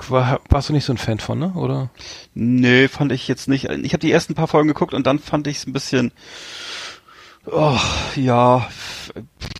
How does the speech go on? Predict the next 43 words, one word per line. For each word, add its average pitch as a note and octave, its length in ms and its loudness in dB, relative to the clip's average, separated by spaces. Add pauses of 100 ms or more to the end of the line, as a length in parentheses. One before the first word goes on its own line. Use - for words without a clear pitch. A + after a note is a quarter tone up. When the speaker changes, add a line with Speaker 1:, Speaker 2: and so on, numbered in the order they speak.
(800)
Speaker 2:
aber - 360 0
ich - 120 -12
weiß, - 280 2
dass F3 80 -4 (240)
viele G3 240 0
davon D3+ 520 -2
begeistert - 600 -2 (220)
sind. - 400 -8
Also C3 120 0
Speaker 1:
Ja, B2+ 140 4
Speaker 2:
das - 0 -
Speaker 1:
jetzt - 320 -2
Speaker 2:
ist - 220 -10
ja C3 60 -4 (1160)
Speaker 1:
Hallo? A#3 260 2 (160)
Bist - 100 -10
du D3+ 60 -2
noch C3 80 -6
dran? C4 200 0 (120)
Speaker 2:
Ja. C#3+ 400 0 (140)
Speaker 1:
Ach D#3+ 100 -4
so, C#3+ 80 2
jetzt C3 100 0
hast D#3 120 -4
du D#3 40 -10
gerade, C#3+ 340 0
gerade C3 200 -6
ganz B2+ 180 -8
kurz A2+ 120 -12
weg. A#2 100 -6 (540)
Okay, D#3+ 200 4
nee, D3+ 160 4
weil, C#3 200 4
Speaker 2:
Ups. C#3 100 -10
Speaker 1:
nee, C3 260 -2
weil B2 140 -8
jetzt C3+ 200 -8
warst, B2 180 -8
jetzt C3 120 -12
bist - 140 -12
du - 60 -16
wieder A#2 100 -8
da. G#2+ 160 -8